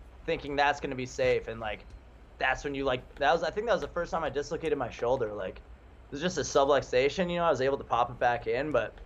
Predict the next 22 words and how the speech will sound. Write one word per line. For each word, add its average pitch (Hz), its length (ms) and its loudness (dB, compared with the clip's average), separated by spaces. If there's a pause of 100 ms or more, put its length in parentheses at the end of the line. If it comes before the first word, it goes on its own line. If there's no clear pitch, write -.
(220)
yeah, 139 140 4
I 139 40 4
was, 127 140 0
like, 143 100 -2
doing 165 140 -6
this 139 120 -6
bump 135 300 0
jump 151 220 2
to - 80 -12
King 127 260 -10
Trail 156 460 2 (160)
in 117 100 -10
Scotland, 135 600 0
and 110 180 -4 (640)
I 127 40 2
was 127 100 4
like, 139 120 -6
"Oh, 226 180 6
yeah, 240 220 8
I'll 226 140 4
just, 240 180 -2
like, 190 320 0